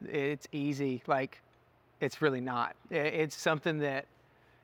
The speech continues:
you know, we, we don't wake up each day and say, "Man, this is glorious." Like, we don't have, this is just so easy for us. It's a battle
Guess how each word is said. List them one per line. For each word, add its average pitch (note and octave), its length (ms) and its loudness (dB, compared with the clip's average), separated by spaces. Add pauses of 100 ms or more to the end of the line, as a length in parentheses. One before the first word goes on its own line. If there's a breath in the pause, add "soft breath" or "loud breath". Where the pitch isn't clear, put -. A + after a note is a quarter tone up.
you C#3+ 120 6
know, C#3+ 120 4
we, D3+ 260 0
we E3+ 100 4
don't F3 160 6
wake D#3+ 220 4
up D#3 100 2
each D3+ 160 -2
day D3+ 200 4
and C#3 60 -2
say, C#3+ 140 -2
"Man, D3+ 300 0
this D3+ 200 0
is C#3 140 -4
glorious." C#3 840 2
Like, C#3+ 280 4
we D#3+ 200 2
don't D#3+ 200 4
have, D#3+ 200 2
this E3 180 2
is C3+ 120 -8
just D#3+ 200 -2
so F#3+ 180 4
easy G3 380 6
for D#3 240 4
us. C#3 380 0 (320 soft breath)
It's E3+ 160 2
a E3 140 2
battle B2+ 640 4